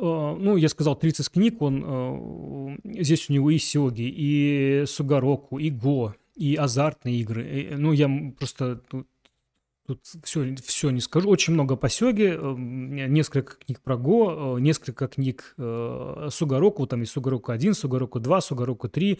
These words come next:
сёги один, сёги... Так книжки прямо называются, да. Ну, и, и так далее. Ну, мы к его трудам, э, будем регулярно обращаться. Вот, э, поэтому вот это, наверно, такой главный специалист. И тут, если обратиться к нашим, э, уважаемым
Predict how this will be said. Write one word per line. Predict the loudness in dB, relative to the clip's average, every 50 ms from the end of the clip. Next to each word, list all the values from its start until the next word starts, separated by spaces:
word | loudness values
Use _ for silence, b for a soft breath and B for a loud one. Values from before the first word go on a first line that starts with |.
| B B B
сёги | B 0 0 2 2 2
один, | 2 2 4 2 2
сёги... | 2 0 -4 -6 -4
Так | -2 -2 -2 0
книжки | 2 2 2 2 0 _ _ -20 -18 _
прямо | -6 -6 -4 -2 -2
называются, | -2 -2 -2 -2 -2 -4 -6 -6 -8 -6
да. | -4 -4 -6 -6 B B B B B B B B B B
Ну, | 4 4 6
и, | 6 6 4 4 2 0
и |
так | 4 4 4 6
далее. | 6 4 4 4 0 -4 -4
Ну, | -6 -6 -6 -6 -6 -6 -8 -10 -12 -8 -2
мы | 2 6 6 6
к | 6 4
его | 2 2 2
трудам, | 0 0 0 2 4 4 2 2 -2 -6 _ _ -12
э, | -10 -8 -6 -6 -6 -6 -6 -6 -6 -6 -6 -6 -6 -6 -6 -8 -8
будем | -6 0 0 0 0 2 0 0 -2 -2 -4 -4 -2
регулярно | -2 0 0 2 2 2 2 0 0 -2
обращаться. | 0 0 0 0 2 2 0 0 0 -2 -2 -4 _ _ _ _ _ _ _ _ _ _ _ _ _ _ _ _ _ -20 B B B B B B B B B B B B -6
Вот, | -2 0 0 0 -2 -4 -2
э, | 0 2 2 2 2 4
поэтому | 4 2 4 4 0 0 2 2
вот | 2 2 2
это, | 0 0 0
наверно, | -2 0 0 0 0 -2 -2
такой | -4 -4 -4
главный | 2 4 4 4 4 2 -2 -4
специалист. | -6 -8 -6 -4 -2 0 0 0 -2 -4 -8 -12 -8 -4
И | -2 -2 0 0 0 -2 -2 -4 -8 -10 -10
тут, | -12 -12 -8 -6
если | -8 -6 -4 -4
обратиться | -4 -4 -4 -6 -6 -8 -8 -8 -8
к | -6
нашим, | -6 -6 -6 -6 -8 -8 -10 -10
э, | -10 -10
уважаемым | -10 -8 -8 -6 -4 -4 -2 -2 -2 -2 -2 -4 -4 -4 -6 -8